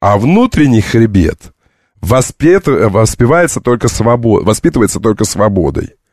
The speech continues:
Не будет свободы, будет засирание мозгов, вот это ваше, закон Божий и так далее. Вот это всё засирание мозгов будет.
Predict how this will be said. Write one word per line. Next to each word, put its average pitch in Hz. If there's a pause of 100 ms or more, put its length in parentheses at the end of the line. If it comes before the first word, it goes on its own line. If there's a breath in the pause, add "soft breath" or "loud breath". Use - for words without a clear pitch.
(600 soft breath)
Не 135
будет 196
свободы, 180 (520)
будет 175
засирание 156
мозгов, 151
вот 110
это 98
ваше, 82 (680)
закон 151
Божий 117
и 92
так 101
далее. 98 (760)
Вот 151
это 185
всё 185
засирание 139
мозгов 127
будет. 156